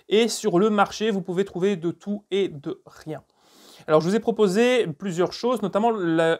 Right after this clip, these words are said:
Wheel Stand Pro. Alors, le Wheel Stand Pro, c'est quoi ? C'est en fait un manche à balai que vous repliez, sur lequel vous fixez votre volant. Euh, très sympa pour les gens en appartement, très sympa pour les gens qui ne peuvent pas garder un setup fixe, donc qui jouent sur P C, mais qui ont aussi besoin d'y travailler, faire de, de la compta ou, ou jouer à d'autres choses.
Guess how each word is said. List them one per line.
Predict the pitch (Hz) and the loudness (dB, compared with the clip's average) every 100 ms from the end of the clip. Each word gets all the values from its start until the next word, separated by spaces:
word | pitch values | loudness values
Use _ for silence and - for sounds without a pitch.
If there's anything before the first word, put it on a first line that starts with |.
| - | -4
Wheel | 170 254 277 320 | -4 -2 -2 -6
Stand | - - 214 214 143 _ | -12 -4 -2 -2 -4 _
Pro. | - 170 127 | -2 -2 -2
Alors, | 139 | -4
le | 139 | -2
Wheel | 156 240 233 | -2 -2 -4
Stand | - 180 151 | -6 -6 -4
Pro, | 190 208 | 0 0
c'est | - 151 | -2 -10
quoi ? | 117 170 | -4 -6
C'est | 160 160 | -4 -10
en | |
fait | 143 185 | -6 -4
un | 151 | -2
manche | 175 202 | -2 0
à | 185 | 0
balai | 147 156 | 0 0
que | 170 | -2
vous | 156 | -2
repliez, | 214 214 147 147 | -2 -2 -6 -6
sur | 196 151 | -4 -4
lequel | 196 | -4
vous | 165 | -4
fixez | 143 185 233 | -8 -6 -2
votre | 202 151 | -2 -2
volant. | 147 143 - _ _ _ _ - | -4 -6 -14 _ _ _ _ 2
Euh, | 156 156 160 | 6 6 4
très | - 277 | 0 -2
sympa | - 247 233 | 0 2 2
pour | 214 185 | 4 2
les | |
gens | 175 | 2
en | 180 | 2
appartement, | 175 175 - 160 185 - - | 0 -2 -4 -8 -8 -10 -4
très | 269 | -2
sympa | 254 226 214 | 2 4 4
pour | 190 | 4
les | |
gens | 185 202 | 2 0
qui | |
ne | 170 | -4
peuvent | 165 | -4
pas | 165 | -4
garder | 156 196 196 | 0 0 0
un | 175 | -4
setup | 175 151 | -6 -8
fixe, | - 226 | -8 -8
donc | 165 - | -8 -8
qui | |
jouent | 165 185 | -8 -8
sur | 160 | -8
P | - | -6
C, | 165 208 160 | -2 0 0
mais | 165 185 | 0 -4
qui | 180 180 | -4 -6
ont | 165 160 | -4 -4
aussi | 151 | -6
besoin | 165 165 175 | -4 -2 -2
d'y | 147 | -2
travailler, | - 156 151 160 - _ | 2 2 2 -4 -14 _
faire | 147 | -12
de, | 143 147 - | -12 -14 -18
de | 151 156 | -12 -4
la | 147 | -4
compta | 170 151 175 165 | -4 -4 -2 -2
ou, | 151 - | -4 -10
ou | 165 | -8
jouer | 165 185 | 0 0
à | 143 | 2
d'autres | 185 208 143 | -6 -6 -10
choses. | - 233 160 | -6 -4 -4